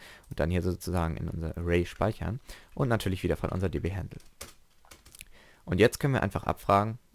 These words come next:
wenn's null ist hier, denn null gibt es hier ja nicht, es fängt bei eins an, dann wissen wir, okay, das Haus ist frei. Deswegen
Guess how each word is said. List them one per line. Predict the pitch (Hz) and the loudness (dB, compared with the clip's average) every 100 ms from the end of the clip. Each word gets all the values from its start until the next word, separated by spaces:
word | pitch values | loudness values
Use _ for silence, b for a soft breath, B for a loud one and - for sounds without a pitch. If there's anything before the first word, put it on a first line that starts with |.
| - | 0
wenn's | 98 87 | 0 2
null | 85 98 | 2 2
ist | 131 - | 2 0
hier, | 127 131 156 - - - | 0 0 -2 -16 -20 -4
denn | 85 85 | 0 4
null | 101 117 143 - _ | 6 6 2 -12 _
gibt | 107 101 | -4 -4
es | - | 0
hier | 101 | 2
ja | |
nicht, | 107 107 | 2 -2
es | |
fängt | - 95 | -2 -2
bei | - 78 | 0 -2
eins | 85 - | -2 -2
an, | - 117 B B B | -4 -4 B B B
dann | - 113 | -2 2
wissen | 104 - | 2 0
wir, | 95 95 | 0 0
okay, | - 87 | 0 0
das | 82 85 | 0 -2
Haus | 76 80 - | -2 -2 -4
ist | - - - - | -8 -10 -20 -20
frei. | - 120 - - - B B B B B - | -8 -6 -6 -10 -20 B B B B B -6
Deswegen | - - 90 123 | -6 0 0 0